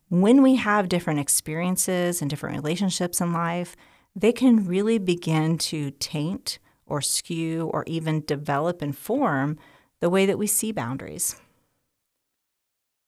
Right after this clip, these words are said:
And so, um, it's that, you know, so we pro-, I mean, we've worked with different people over the time where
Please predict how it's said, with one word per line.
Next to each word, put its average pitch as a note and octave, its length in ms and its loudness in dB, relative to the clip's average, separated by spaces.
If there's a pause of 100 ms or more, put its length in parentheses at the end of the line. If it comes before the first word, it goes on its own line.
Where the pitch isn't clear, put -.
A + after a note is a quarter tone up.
(340)
And E3 140 0
so, D#3 540 0 (180)
um, D3 680 0
it's - 240 -2
that, C#3+ 360 2 (200)
you F3 100 -4
know, D3+ 140 -2
so D#3+ 180 -2
we F#3 140 2
pro-, F3+ 560 -2 (180)
I E3+ 80 -2
mean, D#3+ 180 -2
we've E3 140 -2
worked F#3 160 0
with E3 100 0
different D#3+ 280 -4
people D3+ 280 -6
over D3 200 -2
the C#3+ 80 -6
time D3+ 340 -2
where C#3 260 -2